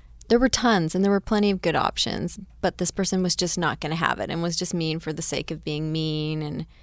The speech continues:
"So you have nothing?" And it's like, "Well, who the fuck do you think?" You know, I couldn't say,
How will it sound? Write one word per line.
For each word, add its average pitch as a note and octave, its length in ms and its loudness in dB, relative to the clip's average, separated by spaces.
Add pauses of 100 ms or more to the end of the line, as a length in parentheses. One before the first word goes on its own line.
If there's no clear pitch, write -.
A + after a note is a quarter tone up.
(420)
"So - 160 -2
you B3 80 4
have A#3+ 140 -4
nothing?" F#3 640 -4
And G3 80 -8
it's - 180 -16
like, A#3 160 -12
"Well, - 160 -20
who D4 60 -12
the C#4 80 -8
fuck - 260 -18
do - 80 -12
you - 40 -10
think?" - 180 -16 (140)
You G#3 120 0
know, F#3+ 180 6
I - 120 2
couldn't F#3+ 300 -2
say, E3 260 0